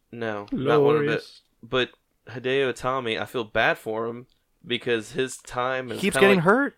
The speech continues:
Speaker 1: he, he, he was way up there, and it was, like, right at the, right at the point of just breaking it, making it happen in N X T.
Speaker 3: Yeah.
Speaker 1: Knew whatever he wanted, and then
Speaker 3: It's
Speaker 1: hurt,
Speaker 3: weird.
Speaker 1: hurt,
Speaker 2: And put it in
Speaker 1: hurt.
Speaker 2: perspective,
Speaker 3: 'Cause
Speaker 2: though, how, how, since I've been back into wrestling, I've never seen one of his matches.
Speaker 3: Yeah.
Speaker 1: Exactly.
Speaker 2: So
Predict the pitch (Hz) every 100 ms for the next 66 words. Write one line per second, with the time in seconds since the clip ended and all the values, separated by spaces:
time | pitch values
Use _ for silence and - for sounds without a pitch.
0 | - - 240 151 156 - 147 156 131 151
1 | 160 160 165 160 127 120 127 131 131 131
2 | 120 _ _ _ _ 120 131 - - 135
3 | 120 107 - 110 113 113 123 120 127 _
4 | _ _ _ 117 123 127 113 120 120 117
5 | 120 120 - - 131 131 131 _ - 104
6 | 120 117 120 120 113 110 120 131 135 _
7 | _ _ - 110 107 104 104 104 104 104
8 | _ _ - 143 113 156 - 120 117 120
9 | - 127 107 - 139 - 165 143 95 101
10 | - 123 110 - - 127 107 95 110 110
11 | 104 95 101 107 95 90 98 127 123 -
12 | _ 98 92 90 85 - 90 85 78 82
13 | 78 82 - - 113 127 - - 90 -
14 | - 143